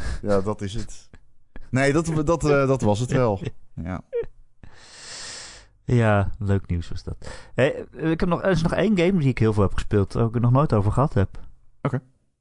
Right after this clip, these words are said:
Speaker 1: Het is M L B The Show.
Speaker 2: Eh? En wat? Oké, ik wist
Speaker 1: Ja,
Speaker 2: niet
Speaker 1: ik heb
Speaker 2: dat
Speaker 1: heel
Speaker 2: het
Speaker 1: veel
Speaker 2: jou,
Speaker 1: M L B The
Speaker 2: eh,
Speaker 1: Show
Speaker 2: ging.
Speaker 1: gespeeld.
Speaker 2: Oké,
Speaker 1: Ik
Speaker 2: cool.
Speaker 1: heb he-, ja, d-, dat, dat zei je precies een jaar geleden ook.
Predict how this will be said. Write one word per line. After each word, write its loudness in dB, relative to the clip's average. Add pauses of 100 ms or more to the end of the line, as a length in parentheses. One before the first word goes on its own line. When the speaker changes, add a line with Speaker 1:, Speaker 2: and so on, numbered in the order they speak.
(140)
Speaker 1:
Het 0
is -8
M 4
L 4
B 2
The 4
Show. 2 (1700)
Speaker 2:
Eh? 4 (380)
En 2
wat? 2 (260)
Oké, 2
ik 2
wist 6
Speaker 1:
Ja, 6
Speaker 2:
niet -
Speaker 1:
ik 6
heb 2
Speaker 2:
dat 4
Speaker 1:
heel 6
Speaker 2:
het 6
Speaker 1:
veel 8
Speaker 2:
jou, 6
Speaker 1:
M 6
L 6
B 0
The 6
Speaker 2:
eh, 4
Speaker 1:
Show 4
Speaker 2:
ging. 4
Speaker 1:
gespeeld. 2 (140)
Speaker 2:
Oké, -4
Speaker 1:
Ik -2
Speaker 2:
cool. 4
Speaker 1:
heb 4
he-, 2
ja, 4 (280)
d-, -8
dat, -8
dat -2
zei 2
je 2
precies 4
een 4
jaar 2
geleden 2
ook. -2